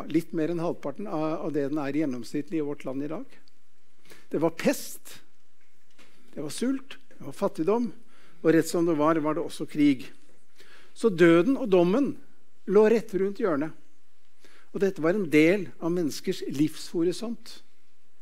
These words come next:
rundt år femtenhundre. Og det var også Luthers horisont. <clears throat> Han var helt overbevist om at Gud fantes,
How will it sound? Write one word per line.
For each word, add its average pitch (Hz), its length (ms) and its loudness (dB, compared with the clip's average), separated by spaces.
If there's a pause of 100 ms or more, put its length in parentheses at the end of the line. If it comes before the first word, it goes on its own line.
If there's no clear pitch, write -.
(220)
rundt 156 240 4
år 139 240 0
femtenhundre. 131 680 -2 (680)
Og 202 80 2
det 196 160 12
var 220 80 6
også 208 220 4
Luthers 165 420 0
horisont. 160 540 -2 (180)
<clears throat> - 240 -2
Han 170 240 6
var 202 160 4
helt 208 160 4
overbevist 175 720 2 (500)
om 180 160 2
at 175 140 0
Gud 160 180 4
fantes, - 640 -2